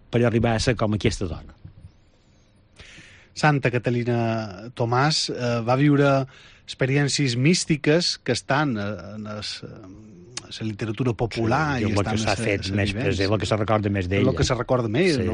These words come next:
Speaker 2: El dimoni. Eh, podrien ser catalogades avui aquestes experiències com una qüestió de salut mental?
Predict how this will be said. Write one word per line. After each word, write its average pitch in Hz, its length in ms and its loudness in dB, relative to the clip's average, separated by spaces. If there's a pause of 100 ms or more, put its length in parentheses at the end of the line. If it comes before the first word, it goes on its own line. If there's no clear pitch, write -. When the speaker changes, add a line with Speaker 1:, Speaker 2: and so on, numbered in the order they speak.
Speaker 2:
El 110 160 -10
dimoni. 139 560 0 (640)
Eh, 139 460 2
podrien 170 420 2
ser 196 120 -4
catalogades 143 600 0
avui 131 280 0
aquestes 123 320 -2
experiències 120 560 -2
com 120 140 -2
una 123 220 0
qüestió 117 400 -2
de 113 60 2
salut 107 240 -2
mental? 95 560 -4